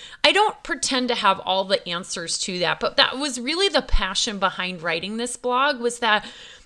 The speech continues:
it breaks my heart. And yes, this blog obviously for me was one of the most popular that I released.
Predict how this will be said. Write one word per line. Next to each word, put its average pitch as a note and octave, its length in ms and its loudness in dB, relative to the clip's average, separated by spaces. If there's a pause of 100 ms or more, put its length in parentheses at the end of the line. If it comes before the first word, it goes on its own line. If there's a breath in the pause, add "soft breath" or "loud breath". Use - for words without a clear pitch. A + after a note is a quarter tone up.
(140)
it B3+ 280 0
breaks C#4 500 4
my G3+ 180 0
heart. F#3 460 0
And A3+ 200 -2 (260 loud breath)
yes, A#3+ 420 6
this C#4+ 240 -2
blog A#3+ 480 6
obviously A3 600 4
for G#3 200 -2
me G3 280 0
was F#3+ 280 -4
one F#3+ 160 0
of F#3+ 80 2
the F#3+ 80 -2
most F3 260 -2
popular E3+ 480 2
that D#3 140 2
I D3 80 2
released. D3 580 -4